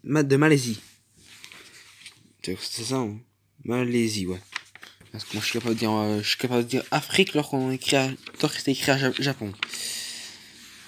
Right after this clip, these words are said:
Et si on s'en fout.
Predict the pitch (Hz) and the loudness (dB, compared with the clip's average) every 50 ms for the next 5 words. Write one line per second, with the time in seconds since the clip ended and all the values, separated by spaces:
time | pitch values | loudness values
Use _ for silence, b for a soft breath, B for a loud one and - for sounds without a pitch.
0 | B B B B B B B - - - - - - - - - - _ _ - | B B B B B B B -20 -20 -20 -20 -20 -20 -20 -20 -20 -20 _ _ -20
1 | - - - - - - - - - - - - - - - - - - - - | -20 -20 -20 -18 -16 -16 -16 -14 -14 -14 -14 -14 -14 -12 -8 -8 -6 -6 -6 -4
2 | 127 123 127 - - 139 131 - - 127 127 127 175 185 - | -4 -2 0 0 0 0 0 -2 -4 -4 -4 -2 -2 -2 -2